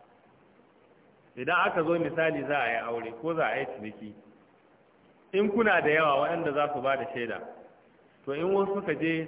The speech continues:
suka ɗauki shaida ɗin, sauran da ba su zo ba an ɗauke musu. Amma ba da shaida farzu ainin ne. Mutum shi ya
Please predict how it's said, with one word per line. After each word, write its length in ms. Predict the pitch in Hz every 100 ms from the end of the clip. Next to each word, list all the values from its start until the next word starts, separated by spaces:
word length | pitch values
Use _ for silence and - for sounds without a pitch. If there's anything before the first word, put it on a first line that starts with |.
| 165
suka 180 | 165 -
ɗauki 280 | 123 120 143
shaida 280 | 156 147 120 123
ɗin, 120 | 104 - - - - _ _ _ _ _ _ -
sauran 280 | 147 165 165
da 60 |
ba 80 | 135 123
su 120 | 120
zo 120 | 147
ba 280 | 147 143 123
an 140 | 139
ɗauke 300 | 147 139 123
musu. 300 | 104 101 - - - - - - _ _ _ _ _ _ _ _ _ _ _ _ _
Amma 420 | 151 170 190 214
ba 200 | 226 247
da 80 | 208 175
shaida 340 | 180 170 127 117
farzu 240 | 180 185
ainin 400 | 139 135 143 113
ne. 80 | 92 - - - _ _ - _ _ _ _ _ _ _ _ _ _ _
Mutum 320 | 131 156 214 220
shi 260 | 220
ya 60 | 220